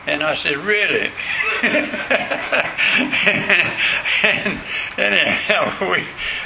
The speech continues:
we laughed and talked and had a good time about it. But he said, "I am learning so much and going back and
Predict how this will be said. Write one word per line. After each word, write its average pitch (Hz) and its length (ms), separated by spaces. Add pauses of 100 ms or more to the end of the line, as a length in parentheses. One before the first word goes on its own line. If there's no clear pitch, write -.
(180)
we 170 160
laughed 160 480
and 139 180
talked 151 400
and 139 80
had 151 180
a 147 60
good 151 300
time 147 260 (100)
about 139 240
it. 151 80
But 143 100
he 160 120
said, 156 220 (420)
"I 175 200
am 170 160 (100)
learning 185 320
so 202 340
much 220 540
and 156 360
going 175 320
back 160 360
and 117 120